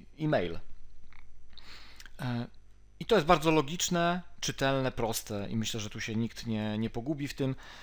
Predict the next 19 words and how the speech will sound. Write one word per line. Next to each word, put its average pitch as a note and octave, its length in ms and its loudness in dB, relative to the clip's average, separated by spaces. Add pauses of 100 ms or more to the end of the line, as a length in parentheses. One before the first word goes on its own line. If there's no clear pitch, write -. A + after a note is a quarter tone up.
(140)
E, A2 580 0
komórkę C#3+ 540 2
specjalnie C3 540 0
powiększyłem, A#2+ 760 0 (420)
żeby A#2+ 180 -4
to B2 100 0
było A#2+ 140 2
naprawdę, C#3+ 460 4
e, A#2+ 460 0 (280)
żeby C3 200 -2
ta C#3 80 2
wizytówka C#3 420 -2
była C3 180 0
naprawdę B2+ 380 0
wygodna A#2+ 440 0
w, - 380 -4
w B2+ 200 -8
użytkowaniu. G2+ 640 -4 (1120)
Dobra, G2+ 340 2